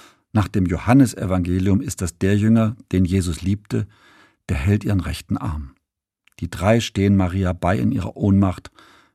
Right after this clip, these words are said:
mit ihrer Liebe. Marias Ohnmacht ist für mich zu einem Bild für Trost und Hoffnung geworden.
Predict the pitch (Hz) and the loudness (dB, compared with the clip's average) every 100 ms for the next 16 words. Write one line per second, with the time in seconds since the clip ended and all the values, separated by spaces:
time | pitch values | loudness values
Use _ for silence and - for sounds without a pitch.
0 | _ 98 104 101 101 85 80 73 - _ | _ -2 -2 0 0 0 -2 -6 -12 _
1 | _ _ _ _ _ _ - - - - | _ _ _ _ _ _ -20 -20 -20 -20
2 | - 104 110 135 107 - 123 131 101 98 | -2 2 4 4 2 0 4 4 4 0
3 | - - - 104 110 110 - - 87 110 | -8 -10 -2 2 2 2 -2 -2 0 0
4 | 104 - 87 87 87 98 - - - 82 | 0 -4 -8 -6 -4 -4 -4 -6 -6 -6
5 | 80 82 87 82 85 104 | -6 -6 -10 -10 -12 -14